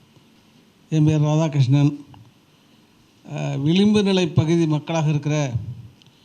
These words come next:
மாற்றுத்திறனாளிகள் நலனுக்காக செயல்பட்டு கொண்டிருக்கிற தமிழ்நாடு அனைத்து வகை மாற்றுத்திறனாளி சங்கத்துல நான் பணியாற்றிட்டு இருக்கேன். உண்மையிலேயே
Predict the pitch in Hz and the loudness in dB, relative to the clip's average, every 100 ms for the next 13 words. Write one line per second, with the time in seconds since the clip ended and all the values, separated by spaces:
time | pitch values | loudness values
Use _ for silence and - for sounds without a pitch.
0 | _ - _ _ - 165 190 214 196 180 | _ -20 _ _ -4 -2 -2 -4 -2 -2
1 | 175 180 175 151 156 151 151 147 147 139 | 0 0 2 2 2 2 0 -2 -4 -2
2 | 147 147 127 110 - - 160 151 147 143 | -2 -2 -4 -8 -14 -10 -4 -2 -4 -6
3 | 151 131 135 139 143 117 - _ _ _ | -6 -6 -6 -4 -4 -4 -10 _ _ _
4 | _ _ _ - 156 170 180 175 160 156 | _ _ _ -6 0 0 0 0 0 0
5 | 160 180 147 151 147 147 147 147 143 139 | 0 0 2 2 0 -2 -4 -2 -2 -2
6 | 147 135 135 139 135 123 135 135 131 131 | -2 -2 0 0 0 0 0 0 -2 -6
7 | 123 113 95 - - _ - - - _ | -6 -10 -12 -18 -20 _ -20 -20 -20 _
8 | _ _ _ _ _ _ - 151 160 165 | _ _ _ _ _ _ 0 2 2 2
9 | 165 160 123 | 2 0 -2